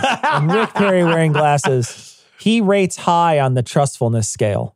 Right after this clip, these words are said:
Speaker 2: truthiness scale.
Speaker 1: We're, we're in a place where farce is, like, there's no way to be more farcical than the truth
Speaker 2: Right,
Speaker 1: right now.
Speaker 2: right.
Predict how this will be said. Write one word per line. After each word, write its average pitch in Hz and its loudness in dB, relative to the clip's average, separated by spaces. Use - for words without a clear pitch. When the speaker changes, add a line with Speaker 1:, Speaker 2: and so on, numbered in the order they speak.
Speaker 2:
truthiness 131 2
scale. 101 -2
Speaker 1:
We're, 185 0
we're 190 2
in 220 2
a 185 2
place 170 0
where 160 0
farce - 0
is, 156 0
like, 165 0
there's 190 0
no 185 2
way 185 2
to 170 2
be 160 0
more 147 2
farcical 139 0
than 123 0
the 123 0
truth 123 -2
Speaker 2:
Right, 120 2
Speaker 1:
right 117 -10
now. 107 -4
Speaker 2:
right. 113 2